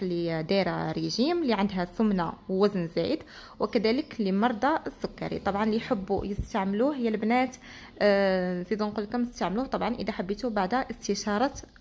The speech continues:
الطبيب. آه، هو بديل يعني مثالي، آه، للسكر، وتقدروا،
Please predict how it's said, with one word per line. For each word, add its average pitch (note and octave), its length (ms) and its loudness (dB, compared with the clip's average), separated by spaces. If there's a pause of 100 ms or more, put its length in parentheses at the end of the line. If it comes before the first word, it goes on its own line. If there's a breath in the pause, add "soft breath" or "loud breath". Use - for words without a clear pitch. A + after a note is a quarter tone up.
الطبيب. - 500 0 (1000 loud breath)
آه، A3 340 6
هو B3+ 420 4
بديل G#3+ 560 2 (100)
يعني G3+ 240 -2
مثالي، F#3+ 680 0
آه، E3 180 0
للسكر، A#3 600 -2 (220 loud breath)
وتقدروا، C#4 720 2